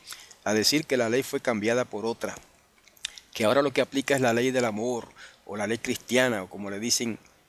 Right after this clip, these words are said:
¿verdad? Como le quieran decir, este, en sustitución de la ley de Yahweh dada en el Sinaí. Eso es lo que hemos querido, eh, decir,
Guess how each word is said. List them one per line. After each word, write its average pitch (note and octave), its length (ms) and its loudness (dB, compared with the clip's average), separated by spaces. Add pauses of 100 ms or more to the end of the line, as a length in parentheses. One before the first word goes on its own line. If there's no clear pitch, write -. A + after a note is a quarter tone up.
¿verdad? A2+ 240 -2
Como A2 160 -4
le G2 80 -4
quieran A#2+ 280 2
decir, A#2+ 380 2 (580)
este, G2+ 560 0
en C3 80 2
sustitución D#3 1000 -4
de G#2+ 240 -8
la G#2 140 -2
ley A#2 140 0
de B2+ 120 2
Yahweh G#2+ 540 -2 (400)
dada G#2 240 2
en A2+ 80 2
el G#2+ 60 0
Sinaí. G2 520 0 (460)
Eso D3 360 2 (140)
es B2 220 -2
lo G#2+ 160 -8
que G2+ 300 -6
hemos A#2 220 -6
querido, A2+ 560 -4
eh, G2+ 200 -4
decir, F#3+ 400 0